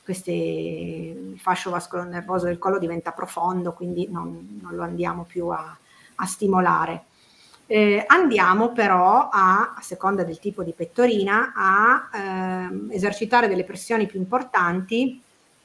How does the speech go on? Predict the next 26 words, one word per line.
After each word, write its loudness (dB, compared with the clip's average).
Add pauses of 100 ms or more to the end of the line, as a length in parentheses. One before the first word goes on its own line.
(240)
sulla -2
scapola, 2
sull'articolazione -6
della -2
spalla -2 (320)
e -8
sulla -4
colonna, -6
e -8
vedremo -4
anche -6
in -8
questo -10
caso -6
che -12
la -4
scienza -8
qualcosina -2
ci -10
dice, -10
non -4
tantissimo, -6 (400)
ma -8
qualcosina -4
ci -14
dice. -14